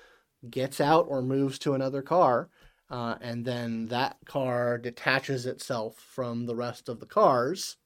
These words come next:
and starts moving on its own with you in it. Um, destination unknown.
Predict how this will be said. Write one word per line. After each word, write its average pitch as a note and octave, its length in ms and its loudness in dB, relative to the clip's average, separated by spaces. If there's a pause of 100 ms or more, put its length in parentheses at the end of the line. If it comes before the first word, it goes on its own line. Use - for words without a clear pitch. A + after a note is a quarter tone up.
(480)
and A2 160 -12
starts C3 280 -6
moving E3 840 2 (640)
on D#3+ 280 6
its E3+ 160 4
own D3 420 10
with C#3+ 240 -2
you D#3+ 200 6
in E3 120 6
it. - 300 -4 (520)
Um, A#2 600 -2 (1900)
destination C#3 640 0
unknown. C3+ 560 -4